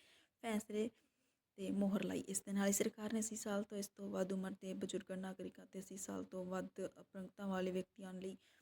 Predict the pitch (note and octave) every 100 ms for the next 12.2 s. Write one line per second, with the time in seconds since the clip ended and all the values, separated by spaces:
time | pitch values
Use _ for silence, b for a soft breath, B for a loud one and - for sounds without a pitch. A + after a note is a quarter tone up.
0 | b _ G#3 G3+ F#3+ F#3 - G3 - F#3+
1 | F#3 F#3+ F#3 - G3 F#3 F#3 F3+ F3 F#3
2 | F#3 F#3 G3+ F3+ - F3+ - F#3+ G3+ G3
3 | F#3+ F#3+ F#3 F#3 F3+ - F3+ - G3 -
4 | b - G#3 G#3+ G3 G3 G3 G3 G3 G3+
5 | G#3 G3+ A#3+ A3 A3 - _ _ _ -
6 | G3 G3 G3 - _ _ _ _ _ _
7 | _ _ _ _ _ _ G3 G3+ G#3 G3
8 | G3 G3 G3 G3 F#3 F#3+ F#3+ F#3 F#3 F#3
9 | G3 F#3 F#3 - F#3 F#3 G3+ G#3 - F#3
10 | F#3 G3 F#3 F#3 F#3 - G3 G3 G3 b
11 | b b - G3 F#3+ G#3+ A3+ G#3 G#3 G3
12 | G3+